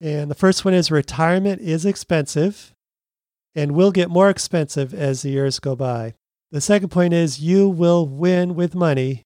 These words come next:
when you pay yourself first with every paycheck. And the last point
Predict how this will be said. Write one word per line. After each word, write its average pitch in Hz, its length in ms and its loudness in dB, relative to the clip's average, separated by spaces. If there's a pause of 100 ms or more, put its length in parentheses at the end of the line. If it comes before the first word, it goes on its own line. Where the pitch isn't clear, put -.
(180)
when 147 160 -2
you 139 100 2
pay 151 220 2
yourself 165 420 2
first 139 520 -2
with 135 200 -2 (140)
every 143 460 0
paycheck. 135 680 -2 (400)
And 143 160 2
the 139 60 4
last 180 400 4 (120)
point 190 360 0